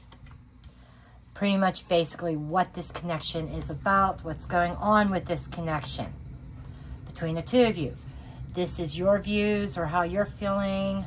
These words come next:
your energy. This is your partner's energy or the other person. This is the obstacles and challenges,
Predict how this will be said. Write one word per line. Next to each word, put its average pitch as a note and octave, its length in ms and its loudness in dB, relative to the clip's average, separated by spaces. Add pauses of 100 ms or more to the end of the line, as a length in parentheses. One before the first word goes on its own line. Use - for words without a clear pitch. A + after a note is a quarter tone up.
(380)
your F#3+ 200 2
energy. F#3 600 0 (1600)
This E3+ 240 -6
is D#3+ 240 -6 (500)
your D3 120 -8
partner's G#3 760 4
energy G3 840 0 (880)
or E3+ 120 -6
the E3+ 120 -4
other E3 180 2
person. A3+ 840 6 (1300)
This F3+ 340 -2
is E3 560 4 (400)
the D#3 320 2
obstacles F3 560 0
and D#3+ 100 -4
challenges, G3+ 840 2